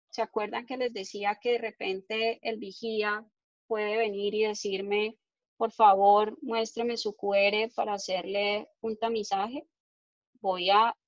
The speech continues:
eh, volver a compartir aquí con este vigía, a ver si me funciona. Eh, esto hasta me sacó de Zoom en,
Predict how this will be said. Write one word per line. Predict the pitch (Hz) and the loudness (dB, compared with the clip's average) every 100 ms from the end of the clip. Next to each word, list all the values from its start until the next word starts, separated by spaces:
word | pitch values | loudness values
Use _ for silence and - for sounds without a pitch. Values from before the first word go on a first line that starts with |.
| _ | _
eh, | 196 185 170 | -6 -6 -8
volver | - 196 196 180 180 | -12 -14 -10 -4 -4
a | |
compartir | - 233 226 214 - 180 180 | -4 -10 -10 -16 -10 -8 -8
aquí | - 233 226 233 - _ _ _ _ _ _ _ _ _ - | -8 -4 -2 -4 -8 _ _ _ _ _ _ _ _ _ 2
con | 233 233 | 4 4
este | 233 240 - 247 | 2 0 8 8
vigía, | 247 254 233 226 | 8 4 6 8
a | 220 | 6
ver | 190 | 0
si | 190 214 | -2 -4
me | 220 226 | -2 -4
funciona. | 233 233 - 240 214 208 240 - _ _ _ _ _ _ _ _ | -6 -8 -2 0 2 0 -4 -12 _ _ _ _ _ _ _ _
Eh, | 196 190 180 180 175 170 165 160 160 165 - - _ _ _ _ _ _ _ _ _ _ | -6 -2 -2 -2 -4 -4 -4 -4 -8 -12 -16 -20 _ _ _ _ _ _ _ _ _ _
esto | - - | -20 -18
hasta | 196 214 | -12 -8
me | 220 196 | -4 -6
sacó | - _ 175 | -8 _ -2
de | 170 185 | -2 -4
Zoom | 214 202 202 214 _ _ _ _ _ _ _ _ - | -4 -4 -4 -10 _ _ _ _ _ _ _ _ -10
en, | 208 202 185 175 170 | -6 -4 -4 -6 -12